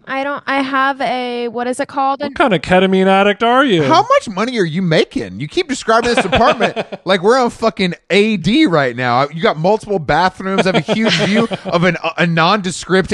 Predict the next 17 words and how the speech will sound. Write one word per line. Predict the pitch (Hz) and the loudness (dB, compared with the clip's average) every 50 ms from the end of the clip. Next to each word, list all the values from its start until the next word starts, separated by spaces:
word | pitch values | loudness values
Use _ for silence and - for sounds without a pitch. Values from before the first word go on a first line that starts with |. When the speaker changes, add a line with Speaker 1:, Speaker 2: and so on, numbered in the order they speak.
| - - | -6 -4
Speaker 3:
avenue. | 123 120 127 151 - 190 214 214 214 226 233 247 254 | -2 -2 -2 0 0 0 0 2 2 0 2 2 2
What | 262 339 - | 2 2 0
the | - 440 | -2 -2
fuck | - - 415 440 415 | -2 0 -2 -2 -2
are | 415 | -4
you | 392 392 | -6 -4
talking | - 440 403 440 - 381 | -2 -2 -2 0 0 -2
about? | 247 165 - - - | -2 -2 0 0 2
Speaker 1:
Wait, | 320 311 311 277 311 | 2 2 0 -2 -2
no, | 311 302 302 | -2 -2 0
what's | 294 269 277 285 - 339 | 0 0 -2 -2 -4 -8
it | 311 | -12
called, | - - 285 277 277 277 277 269 | -10 -6 -6 -4 -4 -4 -6 -6
though? | 285 285 294 294 | -6 -6 -4 -4
It's | 294 254 269 277 - 285 | -4 -6 -8 -10 -10 -10
a | 269 | -10
fi-, | 247 - - 254 - | -6 -2 -2 -2 0